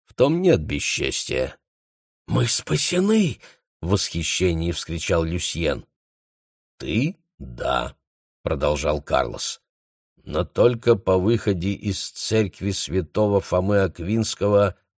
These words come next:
с Клотильдой в качестве жены". "А чего ты опасаешься?" —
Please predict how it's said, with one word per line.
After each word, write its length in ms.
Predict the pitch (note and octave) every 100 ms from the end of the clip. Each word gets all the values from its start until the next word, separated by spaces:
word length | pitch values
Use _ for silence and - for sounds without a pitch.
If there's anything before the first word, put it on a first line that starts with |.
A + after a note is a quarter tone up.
| _
с 180 | - -
Клотильдой 880 | - D2+ F#2 - E2+ G#2+ F#2 G2 G2+
в 140 | -
качестве 800 | _ F#2 G2 - G2 - - F#2
жены". 560 | F2 - F#2 G#2 G2+ - _ _ _ _ _ _ _ _ _ _ _ _ _
"А 100 | -
чего 300 | - A2+ A#2+
ты 100 | B2+
опасаешься?" — 960 | A#2 G2+ G#2 - A2 G2+ - - C3+